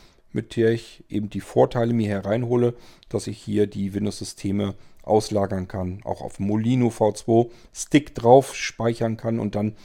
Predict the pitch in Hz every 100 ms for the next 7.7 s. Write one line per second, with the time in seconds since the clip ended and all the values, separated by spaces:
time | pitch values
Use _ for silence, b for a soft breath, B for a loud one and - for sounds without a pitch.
0 | b - 101 107 - 104 98 87 95 95
1 | 123 - 104 104 101 98 - 98 95 104
2 | 113 - 98 98 - - 95 95 b b
3 | b _ - 120 123 - 98 - 71 -
4 | - _ _ - 107 117 - - 95 -
5 | 104 165 - b b b - 127 120 113
6 | 180 208 - 165 156 - 147 147 - 123
7 | 107 131 - - 151 135 135